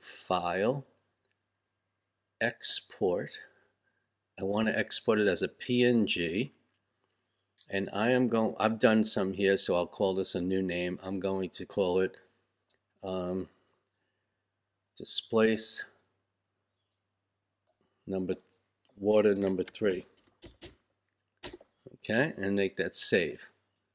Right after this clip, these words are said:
Now I'm done with this, so I can get rid of this background. I'll move it down in case I need to make changes. Bring this background back and bring my displacement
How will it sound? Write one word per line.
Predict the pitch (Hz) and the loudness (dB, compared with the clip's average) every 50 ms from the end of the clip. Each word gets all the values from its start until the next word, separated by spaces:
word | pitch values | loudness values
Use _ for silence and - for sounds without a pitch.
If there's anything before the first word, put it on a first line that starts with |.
| _ _ _ _ _ _ _ _ _ _ - | _ _ _ _ _ _ _ _ _ _ -2
Now | 104 107 120 123 | 0 2 4 6
I'm | 123 120 117 101 | 6 6 6 4
done | 101 104 107 107 104 | 4 2 2 2 2
with | 95 87 - | 0 0 -2
this, | - - - - | -6 -6 -2 2
so | - - - - 107 90 90 92 92 87 - _ _ _ _ _ _ _ _ _ _ _ - | 2 2 4 2 2 2 2 0 -2 -4 -8 _ _ _ _ _ _ _ _ _ _ _ -8
I | - 98 98 | -6 -6 -6
can | - - 101 | -4 -6 -6
get | 90 95 101 - | -2 -2 -2 -2
rid | 90 95 95 92 | -2 -2 -2 -2
of | 90 85 | 0 2
this | 101 110 127 139 - - - - - - _ _ _ | 4 4 4 4 2 -2 -2 -4 -8 -10 _ _ _
background. | - 95 92 90 - - 110 98 98 104 117 127 127 120 _ _ _ _ _ _ _ _ - | -2 0 0 -2 -4 -6 -4 -4 -2 -2 -2 -2 -4 -8 _ _ _ _ _ _ _ _ -12
I'll | 95 95 | -6 -2
move | 98 101 101 95 | -2 -2 0 -2
it | 95 - | -2 0
down | - 101 92 92 | 0 2 2 2
in | 95 90 | 0 -2
case | - - 98 90 - 101 | -2 0 0 0 0 0
I | 90 | 0
need | 92 98 95 | 0 -2 -2
to | - - | -2 -4
make | 95 87 90 92 - | -4 -4 -4 -6 -6
changes. | - - - - 92 95 196 147 127 117 113 | -6 -6 -4 -2 -2 -2 0 0 0 0 0
Bring | - - 107 101 101 101 | -4 -4 -2 -2 0 0
this | 104 101 - - | 0 0 0 0
background | - 107 101 104 - - 104 98 95 95 95 87 | 0 0 0 0 0 -2 -2 -2 -2 -2 -2 -2
back | 85 87 92 104 151 214 - - - _ _ _ _ _ _ _ _ _ _ _ _ _ _ - | -2 0 0 0 0 -2 -6 -16 -20 _ _ _ _ _ _ _ _ _ _ _ _ _ _ -8
and | 101 98 98 95 | -6 -4 -4 -4
bring | 82 104 104 107 107 107 104 | -2 -2 0 0 2 2 2
my | 101 101 101 101 101 101 98 95 - _ _ _ _ _ _ _ _ _ _ _ - _ - | 2 2 4 4 4 2 2 0 -2 _ _ _ _ _ _ _ _ _ _ _ -20 _ -6
displacement | - 123 110 - - - - 120 120 120 - - - 104 107 - | -2 0 0 0 0 2 4 4 4 4 2 0 -2 -2 -4 -4